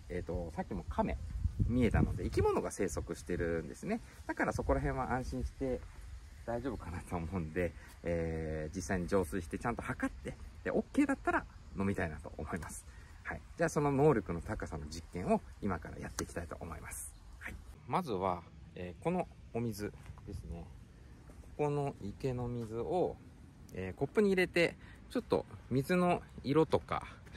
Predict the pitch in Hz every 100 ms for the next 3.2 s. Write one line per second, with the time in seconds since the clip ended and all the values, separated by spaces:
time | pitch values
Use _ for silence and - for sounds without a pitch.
0 | - - 107 120 120 - 67 - - -
1 | - - - 220 147 87 101 - 82 95
2 | 90 78 - 71 - 62 87 - 69 -
3 | - -